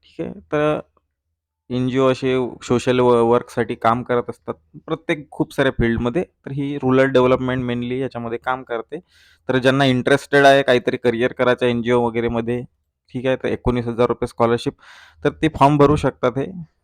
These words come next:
ठीक आहे, ॲप्लिकेशन करून घ्या, लिंक आहे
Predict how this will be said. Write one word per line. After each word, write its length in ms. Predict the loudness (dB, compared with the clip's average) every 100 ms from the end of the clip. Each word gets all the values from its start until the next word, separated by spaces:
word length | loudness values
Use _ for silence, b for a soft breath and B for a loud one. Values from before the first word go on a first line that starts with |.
| _
ठीक 140 | -14 -12
आहे, 100 | -12 -12
ॲप्लिकेशन 540 | -6 -4 -4 -4 -4
करून 300 | -2 0 0
घ्या, 180 | 0 -2 -6 _ _ _ _ _ _ _ _ _ _ -6
लिंक 360 | -2 0 0 0
आहे 220 | 0